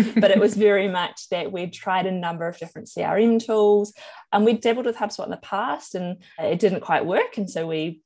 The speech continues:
strategically got out of that contract, and then we're like, "Hey, actually, let's give this another go." So jumped in, and very much it's become our central source of truth from a customer engagement standpoint.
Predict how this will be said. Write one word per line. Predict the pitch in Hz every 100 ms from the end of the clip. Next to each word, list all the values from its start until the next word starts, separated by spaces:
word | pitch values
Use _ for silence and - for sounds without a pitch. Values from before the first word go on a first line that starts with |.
| _
strategically | - 151 - 175 - 170
got | 160 165
out | 151
of |
that | 165 -
contract, | - 214 254 381 - - - - - 185
and | 190 190 185
then | 190 180 175 175 175 170
we're | 165
like, | 170 160
"Hey, | - 175 170
actually, | - 170
let's | 156 -
give | 160
this | - -
another | 165 156
go." | 151 - - 170
So | - 185 160
jumped | 170 220 202 -
in, | 175 170 165 165 170 - _ _ _ -
and | 185 185
very | 170 196 208
much | 190 147
it's | 160 -
become | 180 175 165
our | 160
central | - 147 - 165
source | 170 175
of | 160
truth | - 185 170 - - _
from | 170 165
a | - -
customer | - 170 - 175 165
engagement | 170 147 147 165 - 165 -
standpoint. | 185 185 202 233 339 -